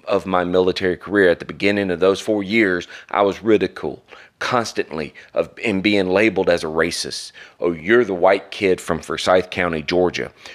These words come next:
You're the one that doesn't like blacks. You're the one that did this. You're the one that did that." I know I lived through it.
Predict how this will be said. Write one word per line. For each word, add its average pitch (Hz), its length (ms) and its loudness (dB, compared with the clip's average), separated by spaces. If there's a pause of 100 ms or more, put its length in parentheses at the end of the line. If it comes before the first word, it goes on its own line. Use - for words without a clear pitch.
(140)
You're 92 220 2
the 117 100 -2
one 92 280 0
that 92 140 -2
doesn't 101 300 4
like 101 320 2
blacks. 107 440 2 (240)
You're 120 260 4
the 104 80 0
one 95 240 0
that 92 160 -6
did 110 300 2
this. 101 360 2
You're 131 220 4
the 110 80 0
one 101 220 0
that 85 140 -8
did 90 280 2
that." 85 460 0 (1300)
I 104 140 2
know 113 240 6
I 101 80 6
lived 120 320 2
through 131 260 0
it. - 240 -14